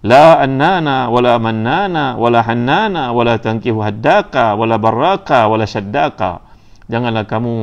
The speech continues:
pilih perempuan untuk dikahwini andai pada mereka ni ada sifat-sifat, uh, yang disebutkan di sini.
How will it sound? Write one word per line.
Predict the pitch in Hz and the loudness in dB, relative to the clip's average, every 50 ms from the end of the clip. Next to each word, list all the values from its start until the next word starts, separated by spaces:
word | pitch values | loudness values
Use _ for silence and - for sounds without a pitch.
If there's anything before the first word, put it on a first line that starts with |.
| 104 101 98 98 101 101 95 - - | -6 -8 -8 -10 -12 -14 -16 -12 -10
pilih | - 113 117 135 147 139 123 110 104 101 98 | -8 -6 -4 -2 -2 -2 0 -2 -2 -4 -4
perempuan | - 110 107 104 - - 127 113 | -6 -8 -8 -6 -6 -6 -4 -4
untuk | 110 104 101 - 110 | -4 -6 -6 -6 -8
dikahwini | 107 - - 113 104 117 139 156 160 156 131 | -8 -6 -6 -6 -6 -6 -4 -4 -6 -6 -6
andai | 107 107 107 110 120 127 127 123 113 107 104 | -6 -6 -6 -4 -2 0 0 0 0 -2 -2
pada | 104 104 101 | -4 -6 -6
mereka | 101 110 110 104 - 131 120 | -4 -6 -6 -6 -6 -6 -4
ni | 117 | -4
ada | 113 107 110 104 | -4 -4 -4 -4
sifat-sifat, | - - 120 - - 104 - - - 101 - - 110 101 98 - - - - - - - | -6 -6 -8 -8 -8 -8 -8 -10 -12 -12 -10 -8 -8 -8 -8 -10 -14 -18 -20 -18 -14 -12
uh, | 92 98 98 95 95 | -10 -8 -6 -6 -6
yang | 98 101 101 101 98 98 | -4 -4 -4 -4 -4 -6
disebutkan | 98 92 - - - 98 - - 107 95 | -6 -8 -8 -8 -10 -10 -10 -8 -10 -10
di | 87 | -10
sini. | - - 98 90 82 | -10 -12 -12 -12 -12